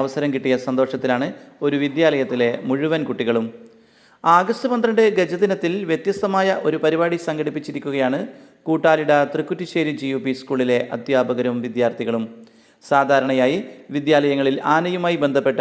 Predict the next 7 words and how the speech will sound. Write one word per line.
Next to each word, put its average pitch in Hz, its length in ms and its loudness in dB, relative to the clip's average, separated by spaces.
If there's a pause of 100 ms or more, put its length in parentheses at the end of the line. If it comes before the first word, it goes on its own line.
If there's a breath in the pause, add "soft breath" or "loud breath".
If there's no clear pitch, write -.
(120)
ക്വിസ് 147 200 -10
മത്സരങ്ങളും 127 560 -2 (100)
പോസ്റ്റർ 147 400 0 (100)
രചനയും 127 360 -2 (420 loud breath)
കുട്ടികൾക്കായുള്ള 175 600 4
ക്ലാസ്സുകളുമാണ് 139 720 2
നടത്തുന്നത്. 117 760 -2